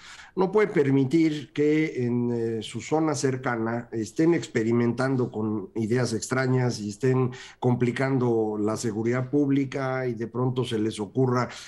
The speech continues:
producir electricidad, este, quemando e-, excremento de burro. Eso no se puede hacer. Eh, creo que estamos entrando en un momento en el cual para Estados Unidos lo más importante en México es que esto se ordene,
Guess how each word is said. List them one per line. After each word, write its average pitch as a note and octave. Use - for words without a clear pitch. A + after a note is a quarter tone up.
producir A#2
electricidad, A2+
este, G2
quemando A2
e-, A2
excremento A#2+
de G#2+
burro. C3+
Eso F3+
no E3+
se C#3
puede B2+
hacer. F#2+
Eh, A#2
creo D3
que E3
estamos C#3
entrando C3
en C#3
un D#3
momento D3
en C#3
el A#2+
cual D3
para A2+
Estados D3
Unidos C#3
lo A#2
más F#3
importante C3
en A2
México D3
es C#3
que C3+
esto C3+
se A#2+
ordene, A#2